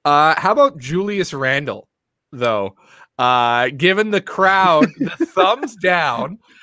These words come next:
Speaker 1: uh, when they beat the Celtics on Thursday. They won, uh, one oh eight, one oh five. And then late in the game, yeah, gives the crowd the thumbs down.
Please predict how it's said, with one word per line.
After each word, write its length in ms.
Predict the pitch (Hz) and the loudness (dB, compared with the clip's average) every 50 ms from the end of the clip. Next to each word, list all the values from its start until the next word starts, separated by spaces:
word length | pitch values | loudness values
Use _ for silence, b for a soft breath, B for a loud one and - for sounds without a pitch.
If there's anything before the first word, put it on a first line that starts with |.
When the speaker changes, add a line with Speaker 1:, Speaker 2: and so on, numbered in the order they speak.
| B B _ - | B B _ -2
Speaker 1:
uh, 540 | 135 135 139 139 139 139 139 139 139 139 | 0 0 2 2 2 2 2 2 0 0
when 260 | 139 139 147 151 165 160 | -4 -6 -6 -6 -4 -2
they 100 | 170 151 | -2 -4
beat 280 | 127 165 180 196 - | -4 -6 -8 -8 -10
the 60 | - | -14
Celtics 680 | 170 - - - 175 165 175 165 - 180 175 165 - - - - | -16 -14 -4 -2 0 0 0 -2 -4 -6 -6 -6 -8 -16 -10 -6
on 240 | 175 165 156 147 143 | -4 -4 -4 -4 -6
Thursday. 680 | - _ 165 151 147 151 147 143 135 131 127 123 123 | -10 _ -4 -4 -2 -2 -4 -4 -4 -2 -2 -2 -2
They 160 | 123 135 135 135 | -4 -4 -6 -6
won, 480 | 127 127 131 139 135 139 139 139 139 139 - | -6 -4 -2 -2 0 -2 -2 -4 -8 -8 -6
uh, 520 | 139 127 123 123 120 120 120 120 120 120 120 | -4 -2 0 0 0 0 0 0 0 -2 -4
one 340 | 117 120 127 139 147 151 | -6 -8 -4 -4 -2 -2
oh 160 | 170 165 160 160 | -2 -2 -2 -2
eight, 180 | 160 160 - | -4 -4 -6
one 280 | 160 139 139 139 143 147 | -6 -4 -2 -2 0 0
oh 140 | 143 135 127 | 0 -2 -2
five. 680 | - - - 127 117 113 107 104 101 104 104 104 _ _ B B B B B B - | -6 -6 -2 0 0 2 0 -2 -2 -4 -8 -10 _ _ B B B B B B -6
And 120 | 139 135 | -4 -2
then 180 | 143 143 143 143 | -2 -2 -2 0
late 260 | 143 147 160 170 160 | -2 -2 -2 -4 -4
in 60 | 185 | -6
the 60 | 185 | -10
game, 520 | 160 135 156 151 147 143 143 143 143 139 - _ _ _ | -6 -2 0 0 2 0 0 -2 -6 -10 -14 _ _ _
yeah, 360 | _ 151 151 139 127 120 110 110 _ _ _ _ _ | _ -4 -2 -2 -2 -2 -4 -8 _ _ _ _ _
gives 180 | 165 170 151 | -4 -4 -4
the 120 | 143 156 147 | -4 -8 -8
crowd 480 | - - 180 170 160 170 196 220 208 | -6 -2 0 2 2 2 2 0 0
the 60 | 180 170 | -4 -10
thumbs 480 | - - - 175 156 156 175 175 135 | -12 -4 0 0 2 2 0 -4 -6
down. 520 | - - 131 131 127 113 101 98 113 151 | -2 -2 -2 0 -2 -4 -6 -8 -12 -18